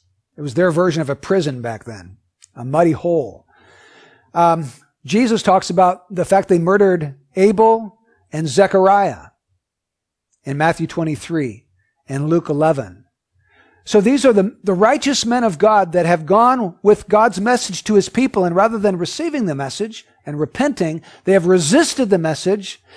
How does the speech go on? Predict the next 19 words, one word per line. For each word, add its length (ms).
and 120
they 80
persecuted 680
the 60
messenger. 580
We 80
also 320
find, 540
uh, 300
a 100
description 960
of 160
these 160
kinds 260
of 60
people 300
in 80
Hebrews 360
eleven. 440